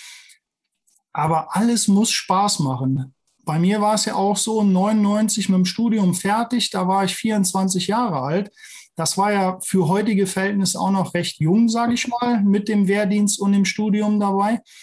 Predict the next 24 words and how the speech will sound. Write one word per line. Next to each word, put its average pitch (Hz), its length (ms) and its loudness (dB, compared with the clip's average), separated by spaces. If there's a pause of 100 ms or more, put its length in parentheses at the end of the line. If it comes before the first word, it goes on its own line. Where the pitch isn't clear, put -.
(480)
So, - 120 -4
und 180 160 4
wenn 180 120 4
wir 180 140 2
jetzt 202 220 -2
bis 190 160 0
siebenundsechzig 202 720 0
arbeiten 170 400 0
müssen, 220 560 0
das 151 260 -4
bringt 170 300 0
nichts, 196 420 0
wenn 180 160 2
ich 180 140 0
da 175 160 0
montags 175 500 0
morgens 180 480 2
schon 180 300 2
mit 139 160 -4
Groll 180 320 0
aufstehe 190 680 0
oder 165 260 0
Magenschmerzen 185 920 0
oder, 160 380 -2